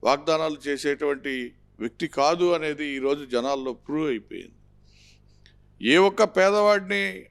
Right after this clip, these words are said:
అడిగినా మా నాయకుడు జగన్మోహన్ రెడ్డి గారు అని చెప్పేటువంటి దిశగా ఈరోజు ఆంధ్ర రాష్ట్రం ముందుకు పోతా ఉంది. అలాగే రాష్ట్రంలో ఎన్నికలకి సిద్ధం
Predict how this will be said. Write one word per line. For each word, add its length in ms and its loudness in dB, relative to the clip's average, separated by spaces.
అడిగినా 560 0
మా 180 2
నాయకుడు 420 0
జగన్మోహన్ 500 -2
రెడ్డి 160 -8
గారు 160 -2
అని 120 -8
చెప్పేటువంటి 560 0
దిశగా 420 0
ఈరోజు 400 -2
ఆంధ్ర 260 -4
రాష్ట్రం 480 -6
ముందుకు 320 -2
పోతా 320 -2
ఉంది. 280 -8
అలాగే 500 -4
రాష్ట్రంలో 840 4
ఎన్నికలకి 840 -2
సిద్ధం 420 2